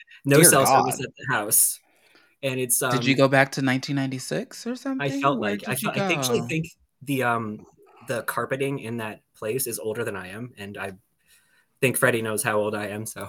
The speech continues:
Speaker 1: <laughs> we'll leave it at that. But no, <laughs> um, and there were
Speaker 3: Uh-huh.
Speaker 1: seven adults, uh, three children, and t-, two large dogs inside and two large dogs outside in a trailer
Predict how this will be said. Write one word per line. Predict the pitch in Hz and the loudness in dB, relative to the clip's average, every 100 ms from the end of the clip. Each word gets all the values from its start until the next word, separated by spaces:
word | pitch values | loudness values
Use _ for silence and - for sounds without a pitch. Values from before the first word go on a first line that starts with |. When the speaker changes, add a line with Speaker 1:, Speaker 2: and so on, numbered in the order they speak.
| - | 8
Speaker 1:
<laughs> | |
we'll | 226 233 170 156 117 98 | 8 10 8 6 4 -2
leave | 127 104 | -8 -8
it | |
at | - | -10
that. | 80 - - _ - _ _ _ _ - | -12 -14 -16 _ -20 _ _ _ _ -2
But | 139 139 | 0 2
no, | 147 117 - | 4 6 8
<laughs> | - 165 | 8 10
um, | 175 160 139 - _ _ - - - | 10 10 6 -4 _ _ -20 -20 -8
and | 131 131 | -4 0
there | 127 | 2
were | 127 123 | 2 2
Speaker 3:
Uh-huh. | 139 | 2
Speaker 1:
seven | 139 147 | 2 2
adults, | 151 135 131 143 - - - _ _ _ | 2 2 0 0 -4 -4 -10 _ _ _
uh, | 120 113 107 107 110 160 _ _ - | -4 -2 -2 -4 -10 -14 _ _ -6
three | 135 139 | 0 0
children, | 143 143 127 131 135 | 0 0 0 0 -4
and | 98 110 110 110 107 - | -4 -6 -6 -8 -8 -8
t-, | - - - | -8 -8 -16
two | - 147 | -8 -4
large | 135 127 120 | 0 0 0
dogs | 123 113 | -2 -2
inside | 135 131 131 123 117 | -2 -2 -2 -4 -4
and | 110 | -8
two | 123 | -8
large | 117 107 104 | -6 -4 -4
dogs | 101 98 | -6 -6
outside | 117 113 107 104 104 | -4 -4 -2 -2 -2
in | 92 101 | -4 -8
a | 104 104 98 98 _ _ | -8 -8 -8 -12 _ _
trailer | - 123 127 135 | -4 -4 -4 -8